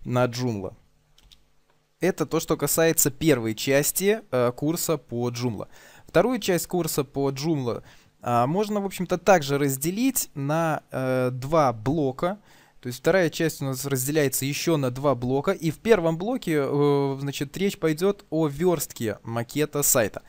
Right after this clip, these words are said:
А во втором блоке уже будет непосредственно рассмотрена установка вёрстки на движок Joomla, ну и тем самым получается создание полноценного сайта и своего, собственно,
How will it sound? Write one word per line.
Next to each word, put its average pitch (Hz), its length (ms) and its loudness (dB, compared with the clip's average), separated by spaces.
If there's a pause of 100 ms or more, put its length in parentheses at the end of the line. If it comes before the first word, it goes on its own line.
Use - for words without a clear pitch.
(260)
А 123 140 4
во 147 120 2
втором 220 400 2
блоке 147 300 -2
уже 143 280 0
будет 160 380 -4
непосредственно 143 640 0
рассмотрена 139 720 -2 (300)
установка 170 760 0
вёрстки 175 720 -2
на 135 420 -2
движок 120 520 -4
Joomla, 135 360 -4
ну 175 140 -4
и 180 60 -6
тем 147 200 -2
самым 143 240 -2
получается 123 500 -6
создание 117 460 -2
полноценного 107 640 -4
сайта 147 480 -2
и 110 220 -6
своего, 107 480 -6
собственно, 107 480 -10